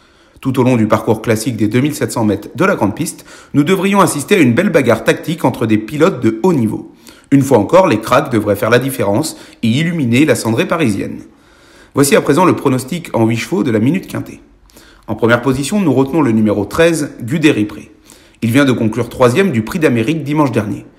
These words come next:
Fabrice Soulois, son mentor, trouvant qu'il n'a pas pris dur, et Franck Nivard, son pilote, l'aimant énormément, il doit renouer avec la victoire ici.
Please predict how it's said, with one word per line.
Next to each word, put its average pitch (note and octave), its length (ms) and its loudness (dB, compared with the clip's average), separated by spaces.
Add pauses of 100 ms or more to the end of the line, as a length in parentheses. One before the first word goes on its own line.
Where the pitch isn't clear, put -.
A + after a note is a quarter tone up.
(180)
Fabrice G#2+ 360 -2
Soulois, C3+ 340 0
son G#3+ 160 -4
mentor, A#2+ 500 0
trouvant C3 300 -2
qu'il A#2+ 160 -6
n'a G#2 140 -2
pas D3+ 140 2
pris B2+ 180 -4
dur, C3 300 2 (260)
et A2+ 80 0
Franck D#3+ 260 0
Nivard, C3 360 4
son A#2 120 -4
pilote, A2 380 0
l'aimant G2+ 400 -2
énormément, B2+ 600 0 (280)
il A2+ 100 0
doit D3+ 180 6
renouer C3+ 320 4
avec G#2+ 180 0
la A2 100 0
victoire B2 360 0
ici. - 180 -6